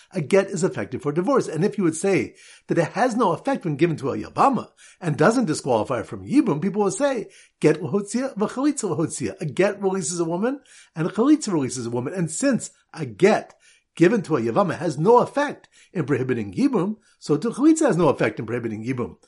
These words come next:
People won't realize that in the case of a chalitza, she's prohibited to the Yavam because of the Isser, Kevin Shulban Shuv Lo Yivne. Once he did not build, he shall never again build. Daf Nun Aleph. So the Simon Daf Nun Aleph is a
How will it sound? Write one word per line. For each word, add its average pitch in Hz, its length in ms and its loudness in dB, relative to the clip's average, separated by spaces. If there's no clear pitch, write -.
People 196 240 2
won't 143 240 0
realize 135 360 2
that 160 100 4
in 151 80 -4
the 147 60 -2
case 196 280 -4
of 131 100 -8
a - 40 -16
chalitza, 135 520 -6
she's 175 220 -6
prohibited 185 380 2
to 165 60 -6
the 151 140 0
Yavam 190 200 2
because 160 260 0
of 123 60 -10
the 151 120 -4
Isser, 185 460 -2
Kevin 196 240 4
Shulban 220 400 2
Shuv 208 420 2
Lo 170 160 0
Yivne. 185 380 -4
Once 170 260 0
he 196 80 -4
did 165 140 -4
not 180 200 -2
build, 175 460 4
he 190 120 -2
shall 175 140 0
never 214 280 2
again 98 340 -8
build. 120 400 -4
Daf 143 260 -2
Nun 135 200 4
Aleph. 113 200 4
So 139 100 -4
the 107 100 -4
Simon 165 200 0
Daf 147 220 2
Nun 156 160 2
Aleph 180 300 2
is 170 280 2
a 147 320 -2